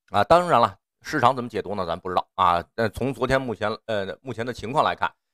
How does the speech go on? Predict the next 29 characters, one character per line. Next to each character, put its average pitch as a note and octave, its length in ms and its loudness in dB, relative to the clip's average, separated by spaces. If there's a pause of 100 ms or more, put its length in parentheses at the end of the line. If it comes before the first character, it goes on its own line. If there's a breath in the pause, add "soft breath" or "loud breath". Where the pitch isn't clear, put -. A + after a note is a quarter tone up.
(160)
应 A#2+ 160 -4
当 A2+ 160 8
是 D#2+ 420 -4 (1300)
不 A2 100 -4
太 A2+ 160 2
好 - 160 -10 (200)
啊。 F2 180 -4
但 B2+ 220 4
是 - 200 -8 (100)
我 G2 260 0
觉 A2 200 0
得 - 200 0 (260)
跟 C3 160 2
这 A#2 140 2
块 - 160 -8
儿 - 80 -12
没 F#2 100 -2
有 A2+ 100 4
关 F2 220 -6
系。 F2+ 140 -14
有 G2 280 0
些 D3+ 320 2 (880)
这 G#2+ 100 2
个 D2+ 440 2
分 C3+ 120 2
析 G#2+ 120 -6
师 A2+ 140 0
啊， G#2+ 100 0 (260)
就 G2 180 0